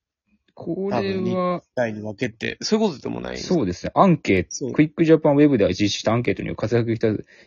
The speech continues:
Speaker 1: だから、アンケート、めっちゃ似てるアンケートを二つ取ってますね。クイックジャパンウェブさんは。
Speaker 2: <laughs> 確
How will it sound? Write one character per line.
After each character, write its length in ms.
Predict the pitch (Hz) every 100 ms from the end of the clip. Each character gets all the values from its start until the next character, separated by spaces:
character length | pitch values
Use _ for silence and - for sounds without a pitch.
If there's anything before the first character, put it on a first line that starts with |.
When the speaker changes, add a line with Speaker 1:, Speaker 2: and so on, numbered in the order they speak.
| -
Speaker 1:
だ 80 | 139
か 80 |
ら、 80 | 95 - _ _
ア 100 | 170
ン 140 | 202 156
ケ 180 | -
ー 80 | 90
ト、 120 | - -
め 140 | 117
っ 60 | -
ち 180 | - 165
ゃ 20 |
似 140 | 170
て 120 | 202
る 100 | 175
ア 40 | 180
ン 80 | 156
ケ 120 | 85
ー 20 |
ト 80 | 80
を 20 |
二 220 | - 110
つ 60 | -
取 100 | 110
っ 40 |
て 80 | -
ま 80 | 104
す 120 | 98
ね。 180 | - - _
ク 80 |
イ 40 | 101
ッ 40 |
ク 80 | 95
ジ 80 | 92
ャ 40 |
パ 120 | 117
ン 20 | 95
ウ 40 |
ェ 80 | 92
ブ 80 | 92
さ 120 | -
ん 40 |
は。 180 | - -
Speaker 2:
<laughs> 0 |
確 140 | 165